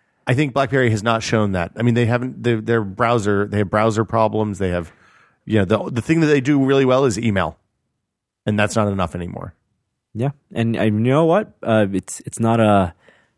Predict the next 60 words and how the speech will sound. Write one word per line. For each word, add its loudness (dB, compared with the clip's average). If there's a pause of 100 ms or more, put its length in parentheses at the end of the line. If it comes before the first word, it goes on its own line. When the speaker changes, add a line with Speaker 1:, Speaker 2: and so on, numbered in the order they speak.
(180)
Speaker 2:
a, -2
a -6
sexist -2
thing, 0 (100)
but 0
a -12
lot 4
of 0
people 0
I 2
talk -2
to -2
say -4
that, -4
you -6
know, -2
if -10
you -4
have -6
longer -2
nails, 0
such -14
as -20 (160)
many -12
women -12
do, -6
you -4
cannot -2
use 0
the -8
touchscreen 0
very -2
well. -2 (460)
Speaker 1:
Hmm. 2 (500)
Speaker 2:
So -6
people -2
with -6
nails 0 (760)
li-, -8
Speaker 1:
Still 0
like 4
Speaker 2:
still 2
Speaker 1:
the 2
phys-, -2
Speaker 2:
like 2
Speaker 1:
I 0
Speaker 2:
using -2
Speaker 1:
think 0
the 0
Speaker 2:
the -2
physical 2
Speaker 1:
physical -4
keyboard 0
Speaker 2:
keyboard. -10
Speaker 1:
would -6
be, 0
have 2
the -4
same 0
problem. -4